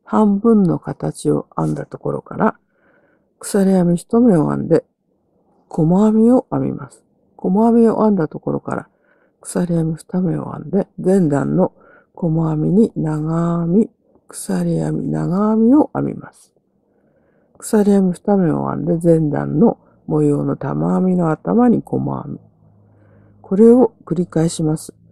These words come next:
そして最後は、半分の形の模様の玉編みの頭に細編みです。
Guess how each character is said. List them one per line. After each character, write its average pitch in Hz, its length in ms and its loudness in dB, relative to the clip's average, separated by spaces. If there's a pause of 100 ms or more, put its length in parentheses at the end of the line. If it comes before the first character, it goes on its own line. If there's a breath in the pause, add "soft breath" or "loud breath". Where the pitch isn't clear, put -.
(440)
そ - 160 -4
し - 80 -10
て 214 160 -2
最 233 300 2
後 151 240 0
は、 170 220 0 (1120)
半 202 320 2
分 190 240 4
の 147 100 0
形 139 400 -6
の 139 140 0
模 139 160 -2
様 139 320 -2
の 190 200 2 (1120)
玉 175 380 2
編 185 100 2
み 180 100 4
の 170 200 2
頭 233 400 2
に 226 100 0 (140)
細 139 360 -4
編 139 100 -6
み - 80 -8
で - 160 -12
す。 - 180 -20